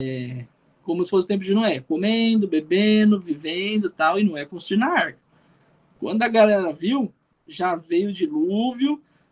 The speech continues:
já saiu arrastando tudo, levando tudo, e as pessoas estavam dispersas com aquilo que tava acontecendo. Então, é a mesma coisa que Jesus vai, vai falar aqui nesse versículo um pouco mais pra frente,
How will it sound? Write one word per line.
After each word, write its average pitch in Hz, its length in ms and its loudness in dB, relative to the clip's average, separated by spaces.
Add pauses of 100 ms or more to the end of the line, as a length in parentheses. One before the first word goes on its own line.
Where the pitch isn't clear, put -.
já 160 200 -6
saiu 180 360 0
arrastando 190 640 0
tudo, 240 560 -2
levando 190 540 -6
tudo, 208 320 -10
e 220 40 -8
as 214 100 -10
pessoas 190 360 -8
estavam 175 300 -6
dispersas 165 680 -6
com 190 100 -14
aquilo 175 220 -6
que - 60 -18
tava 196 160 -2
acontecendo. 151 640 -2 (640)
Então, 143 680 0
é - 100 -2
a 175 40 2
mesma 151 260 2
coisa 165 220 4
que 160 100 -2
Jesus 151 420 2 (140)
vai, 143 200 2
vai 143 180 -2
falar 151 220 -2
aqui 151 140 -6
nesse 139 200 -4
versículo 151 480 -2
um 151 60 -6
pouco 151 300 0
mais 156 160 -2
pra 160 160 -2
frente, 131 460 -4